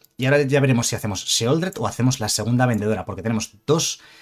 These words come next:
criaturas sin auras más una tercera. Ahí viene el catarro brutal, <laughs>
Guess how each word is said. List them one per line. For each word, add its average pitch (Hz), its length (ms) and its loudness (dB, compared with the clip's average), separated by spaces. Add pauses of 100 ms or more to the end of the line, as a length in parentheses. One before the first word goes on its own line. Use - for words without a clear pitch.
(140)
criaturas 113 500 -2
sin 139 260 2
auras 156 540 -2
más 107 300 -4
una 123 100 0
tercera. - 380 -12 (500)
Ahí 127 300 2
viene 131 220 4
el 101 180 -8
catarro 135 480 2
brutal, 147 540 2
<laughs> - 260 -6